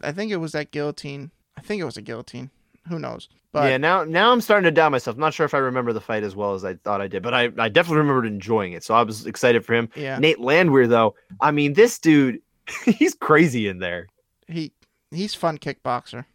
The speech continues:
Speaker 2: He's, he's a fun everything. He just kinda, you just don't know what you're gonna get, but you're probably gonna get some sort of maniac performance. So what's not to love?
Speaker 1: <laughs>
Speaker 2: Huh? And actually, I'm gonna pick a big upset here because he is a big underdog.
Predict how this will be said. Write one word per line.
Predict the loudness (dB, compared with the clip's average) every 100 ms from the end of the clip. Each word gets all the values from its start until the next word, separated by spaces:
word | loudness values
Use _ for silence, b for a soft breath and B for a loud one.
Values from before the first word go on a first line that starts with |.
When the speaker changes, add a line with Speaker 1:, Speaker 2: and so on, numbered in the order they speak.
| _ -4
Speaker 2:
He's, | -2 -4 -4
he's | 0 2
a | 2
fun | 4 4 4
everything. | 4 2 2 2
He | 2
just | 0 4
kinda, | 6 6 6 -2 -16 _ _
you | -6 -6 -4
just | -4 -6 0
don't | 0 2
know | 0 2
what | 2
you're | 0
gonna | -2 -2
get, | 2 0
but | 0
you're | -2
probably | 0 0 0
gonna | 0
get | 2 2
some | 0 0
sort | 2 2
of | 2
maniac | 0 0 2 2 2
performance. | -4 -2 -2 -2 -2
So | -2
what's | 2
not | 2 2
to | 2
love? | 4 4 2
Speaker 1:
<laughs> |
Speaker 2:
Huh? | -2 B B B -8
And | -2
actually, | 0 0 2 2 0 _ _ -4
I'm | 2 2 4
gonna | 4 4 4
pick | 0 -2 0
a | 0 -2
big | 0 4 6 6
upset | 4 0 -10
here | -8 -14
because | -14 -12 -10 -10
he | -8 -2
is | -2 -2
a |
big | -4 -4 -4
underdog. | -8 0 2 2 0